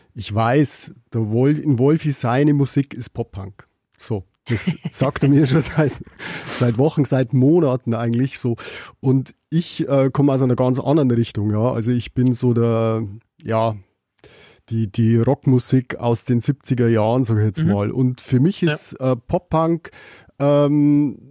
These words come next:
Speaker 1: ja, ich, ich kann's gar nicht so richtig definieren. Wie, wie würdest du denn Pop-Punk definieren?
Speaker 2: Ich find, ähm, meine Freundin hat das mal sehr treffend formuliert, weil die mal gesagt hat, ähm, wenn du dich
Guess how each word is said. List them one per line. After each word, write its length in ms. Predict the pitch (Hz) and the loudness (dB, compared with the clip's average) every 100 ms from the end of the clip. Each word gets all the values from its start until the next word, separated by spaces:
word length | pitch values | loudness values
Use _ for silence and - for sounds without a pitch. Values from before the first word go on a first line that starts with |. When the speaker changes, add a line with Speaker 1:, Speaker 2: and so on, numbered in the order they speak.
| 151 | -4
Speaker 1:
ja, 300 | 127 131 156 135 - - - - _ - | 0 2 0 -4 -14 -20 -20 -20 _ -16
ich, 240 | - - | -4 -2
ich 120 | - | -2
kann's 360 | - 151 - - | 0 0 0 0
gar 120 | 143 | 2
nicht 140 | 160 | 2
so 100 | - | 2
richtig 360 | 147 - 151 - | 2 0 -4 -2
definieren. 680 | 143 120 143 202 151 110 110 | 0 2 2 4 2 0 2
Wie, 320 | 151 156 135 | 2 2 0
wie 140 | 151 | 2
würdest 300 | 170 196 - | 2 0 -2
du 60 | 180 | 0
denn 340 | 160 170 156 _ | 2 2 -2 _
Pop-Punk 920 | - - _ - - 139 151 - - - | -2 -2 _ -8 -2 0 0 -4 -4 -2
definieren? 640 | 135 135 123 101 95 90 _ _ _ _ _ _ _ _ | 0 2 4 2 0 -6 _ _ _ _ _ _ _ _
Speaker 2:
Ich 120 | - | -8
find, 280 | - 208 220 _ - | 0 0 -2 _ -4
ähm, 340 | 156 156 160 _ _ _ _ _ | -2 0 -4 _ _ _ _ _
meine 200 | 156 143 | 0 2
Freundin 380 | 147 175 220 170 | 2 2 2 2
hat 160 | 156 160 | -2 -4
das 100 | 143 | -4
mal 160 | 143 | -2
sehr 220 | 143 170 - | 0 -2 0
treffend 460 | 165 - 147 139 | -2 -2 -6 -8
formuliert, 540 | - 147 147 147 185 135 | -4 -2 0 0 0 0
weil 180 | 135 | -2
die 100 | 139 | 0
mal 140 | 143 143 | -2 -4
gesagt 320 | - 180 - | -4 -6 -2
hat, 180 | 170 - _ - _ - | -4 -4 _ -20 _ -6
ähm, 380 | 151 147 143 143 _ _ _ _ _ _ _ - | -2 -2 -2 -8 _ _ _ _ _ _ _ -2
wenn 220 | 147 180 | 0 2
du 100 | 180 | 2
dich 300 | 175 180 | 0 -2